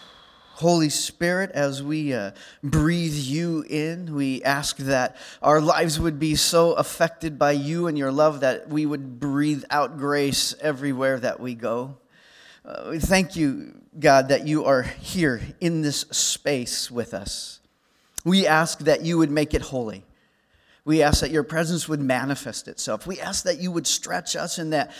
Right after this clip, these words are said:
you would grow us. And most importantly, that we would make choices and decisions to become more and more like you with every breath that we take.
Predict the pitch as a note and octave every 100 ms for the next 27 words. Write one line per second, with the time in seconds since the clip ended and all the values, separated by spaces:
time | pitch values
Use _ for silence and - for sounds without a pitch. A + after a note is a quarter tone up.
0 | - D#3+ E3 E3+ D#3 D#3 C#3+ C3 D3 C#3+
1 | C3 B2+ - - - D3 C#3+ C3 C3 D3
2 | C#3+ - C#3 E3+ E3+ D#3+ D3 D3 C3+ C3
3 | D#3 D3+ C#3+ - - - D3 D3+ C#3+ C#3+
4 | D3 C3+ - - F3 F3 - C#3+ C#3 C#3
5 | D3 - E3 D3+ C#3 A#2+ - C#3 C#3 E3
6 | D3+ D3+ E3 E3 D#3 D3+ D3 D3 D3 C#3
7 | C#3 C#3 C3+ - D#3 D#3+ C#3+ C#3 - -
8 | D#3+ D#3+ D#3+ C#3 C#3 C3+ C#3 C3+ - -
9 | - - - - A#2+ B2+ A#2+ - A#2+ A#2+
10 | A2+ - - G#2+ D#2+ - -